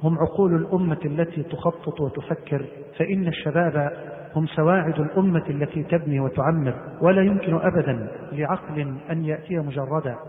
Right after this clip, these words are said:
دون أن يمشي على قدمين ودون أن يقوى بساعدين، والقدمان والساعدان هما الشباب. فأسأل الله عز وجل أن ينفع الأمة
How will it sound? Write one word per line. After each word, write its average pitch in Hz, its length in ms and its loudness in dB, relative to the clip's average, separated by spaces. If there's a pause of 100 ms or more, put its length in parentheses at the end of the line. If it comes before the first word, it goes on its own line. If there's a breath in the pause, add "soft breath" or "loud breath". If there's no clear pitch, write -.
دون 208 220 2
أن 165 240 -2
يمشي 180 340 -4
على 156 240 -4
قدمين 143 540 -4 (220)
ودون 165 340 0
أن 156 180 -4
يقوى 151 560 -2 (140)
بساعدين، 135 680 -4 (280)
والقدمان 165 720 0 (480)
والساعدان 147 840 -2 (520)
هما 185 160 2
الشباب. 131 400 -4 (400)
فأسأل 196 280 0
الله 175 340 0
عز 160 240 -4
وجل 175 280 -2
أن 160 180 -4
ينفع 165 360 -4
الأمة 165 440 -2